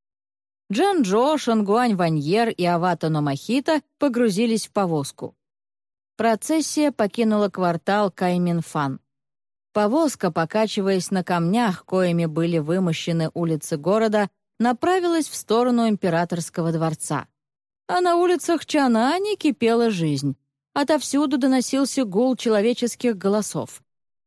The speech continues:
Самые разные люди, бедняки и богачи, старики и молодые, спешили по своим делам. Торговцы непрерывным потоком заполоняли улицы,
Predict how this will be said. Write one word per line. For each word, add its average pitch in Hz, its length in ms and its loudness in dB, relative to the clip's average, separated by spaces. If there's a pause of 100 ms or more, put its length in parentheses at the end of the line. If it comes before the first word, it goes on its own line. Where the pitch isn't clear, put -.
(180)
Самые 214 500 0
разные 180 480 0
люди, 131 420 -4 (300)
бедняки 226 800 0
и 233 40 0
богачи, 220 640 -2
старики 196 640 0
и 254 40 2
молодые, 254 640 2 (200)
спешили 262 720 0
по 240 180 -2
своим 165 480 -2
делам. 143 400 -2 (840)
Торговцы 254 720 0
непрерывным 208 840 2
потоком 190 640 0
заполоняли 170 840 -2 (160)
улицы, 240 600 0